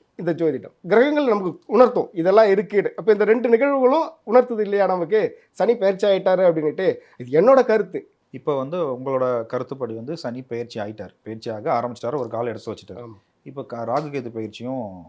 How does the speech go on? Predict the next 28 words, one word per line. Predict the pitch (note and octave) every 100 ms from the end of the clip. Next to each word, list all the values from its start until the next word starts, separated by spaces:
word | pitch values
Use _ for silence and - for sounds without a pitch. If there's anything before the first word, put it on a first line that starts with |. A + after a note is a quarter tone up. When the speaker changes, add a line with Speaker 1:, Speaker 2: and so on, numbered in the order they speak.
| _ _ _ _ -
Speaker 2:
நடந்து | A2+ A#2
முடிஞ்சிருச்சு. | G#2+ D#3
Speaker 1:
ஓடிட்டு | D3+ C#3+ A2+
இருக்கு. | A2 _ _ _ _ B2+
Speaker 2:
ஓடிட்டு | A2+ F#2+
இருக்கு. | E2+ _ _ _ _ D3
இப்ப | E3 C3
வந்து | C#3 F3+ C#3+ G#2+ G2+ G2 F#2 F#2+ _ _ _ _ _ - -
குரு | E3 D#3+
பெயர்ச்சி | C#3+ - D#3+ A2+
வரப்போகுது | C3 B2+ G2+ G2+
அடுத்த | G#2+ G#2+
மாசம் | G#2 B2+
வந்து. | C3 C#3
Speaker 1:
அதாவது | D#3 G#3+ G3+
வாக்கிய | D#3+ F3 G3 E3+
பஞ்சாங்கப்படி | D#3 D#3+ D#3 D#3 G3 C#4+ -
பதினோராம் | D3+ E3+ D3+ C3+
தேதியும் | B2 B2 B3 - _ _
திருக்கணித | G#3+ A3 F#3+ E3+ D#3 D3+
பஞ்சாங்கப்படி | D3 D3 C#3 C#3 A3+ D#4
பதினாலாம் | D3 E3+ E3+ C3+
தேதியும் | C3 E3+ -
வருது. | C3 A2 - _ -
Speaker 2:
கண்டிப்பா | B2+ G#2 G#2+ G#2+ B2
குரு | C3+
பெயர்ச்சி | B2 A#2 A2+
வரப்போகுது. | G#2 F#2+